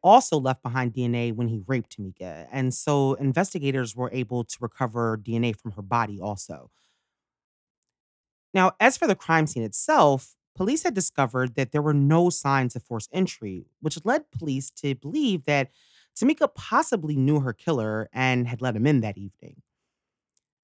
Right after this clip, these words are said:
Now, investigators believe that not long after Tamika arrived home and hung up with her friend, she unknowingly let her killer into her home. There was no sign of a struggle downstairs, and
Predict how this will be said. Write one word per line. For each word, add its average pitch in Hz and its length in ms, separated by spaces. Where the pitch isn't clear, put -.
Now, 175 200
investigators 214 640
believe 127 560
that 120 240
not 151 340
long 160 300
after 131 320
Tamika 135 320
arrived 117 480
home 113 440
and 117 180
hung 151 280
up 104 100
with 117 140
her 107 140
friend, 107 560
she - 260
unknowingly 214 600
let 139 260
her 135 160
killer 127 480
into 143 280
her 98 160
home. 117 440
There 208 140
was 208 160
no 226 220
sign 185 360
of 131 80
a 127 60
struggle 123 460
downstairs, 113 1080
and 131 520